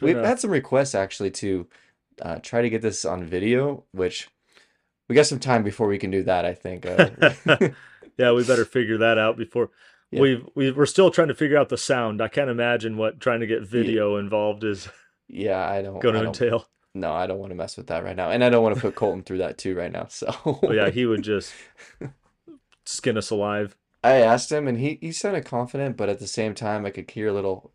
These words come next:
Speaker 1: little hesitation in his voice, and I was like,
Speaker 2: Oh, kind of
Speaker 1: Yeah.
Speaker 2: like an, "Oh, I, I could."
Speaker 1: <laughs> Yeah, yeah, exactly. <laughs> So Colton, we'll, we'll save you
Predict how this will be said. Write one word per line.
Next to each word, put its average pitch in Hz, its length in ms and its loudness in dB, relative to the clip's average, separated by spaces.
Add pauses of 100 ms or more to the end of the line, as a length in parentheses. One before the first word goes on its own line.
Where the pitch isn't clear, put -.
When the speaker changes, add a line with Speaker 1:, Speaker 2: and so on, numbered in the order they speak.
(100)
Speaker 1:
little 120 180 0
hesitation 123 580 0
in 117 60 0
his 110 120 -2
voice, 117 420 2
and 117 220 -8
I 98 100 -2
was 101 140 -8
like, 92 320 -10 (320)
Speaker 2:
Oh, 127 180 8
kind 117 200 2
of 101 60 2
Speaker 1:
Yeah. 95 60 2
Speaker 2:
like 104 140 2
an, 101 160 -2 (160)
"Oh, 131 240 -6
I, 117 200 -6 (140)
I 117 180 -14 (140)
could." 107 880 -2
Speaker 1:
<laughs> 110 60 -2
Yeah, 135 360 2
yeah, 120 260 8
exactly. - 800 -6
<laughs> - 40 -18 (1120)
So - 160 -6
Colton, 127 320 2
we'll, 123 180 4
we'll 131 120 0
save 127 280 4
you 113 260 4